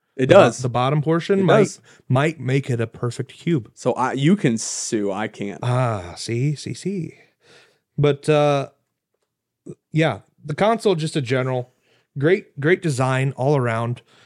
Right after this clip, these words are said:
Speaker 2: being able to carry it by a freaking handle. Um, controllers,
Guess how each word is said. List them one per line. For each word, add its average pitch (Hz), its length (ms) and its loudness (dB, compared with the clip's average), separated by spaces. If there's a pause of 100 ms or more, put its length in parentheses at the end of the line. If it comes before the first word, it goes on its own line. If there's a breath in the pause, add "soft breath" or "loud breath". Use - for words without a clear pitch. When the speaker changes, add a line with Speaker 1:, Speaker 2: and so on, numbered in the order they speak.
(180 soft breath)
Speaker 2:
being 147 240 2
able 143 260 2
to 113 80 -4
carry 120 400 -2
it 107 140 -6
by 113 100 -2
a 101 80 -4
freaking 117 320 -6
handle. 107 480 -4 (580 soft breath)
Um, 113 540 -2 (340)
controllers, 180 920 0